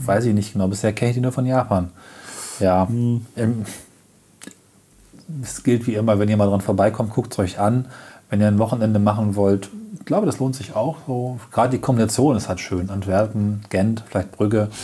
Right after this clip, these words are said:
Speaker 1: Auch Brüssel liegt eigentlich am Weg, wenn man mit dem Zug fährt sowieso. Da kann man einfach ein paar Tage Spaß haben und sich rauspicken,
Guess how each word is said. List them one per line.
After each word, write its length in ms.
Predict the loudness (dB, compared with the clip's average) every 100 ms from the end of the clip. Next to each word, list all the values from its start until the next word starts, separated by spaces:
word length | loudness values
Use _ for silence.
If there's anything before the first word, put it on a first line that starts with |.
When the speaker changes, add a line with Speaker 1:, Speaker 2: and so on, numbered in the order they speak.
| -16 -20 -18
Speaker 1:
Auch 160 | -8 -8
Brüssel 300 | 0 0 2
liegt 160 | 0 0
eigentlich 220 | -2 0
am 140 | 0 2
Weg, 200 | 2 2
wenn 100 | 2
man 80 |
mit 100 | 2 0
dem 100 | -4
Zug 220 | -4 -2
fährt 180 | -2 -2
sowieso. 520 | -2 0 2 2 2 -6 -20 -20 -18 -4
Da 100 | -2
kann 140 | 2
man 120 | 4
einfach 200 | 4 2
ein 60 | 0
paar 120 | 0
Tage 220 | 2 2
Spaß 360 | 2 0 0 2
haben 240 | 2 2
und 80 | 2
sich 200 | -2 -2
rauspicken, 600 | -4 -2 -4 0 0 0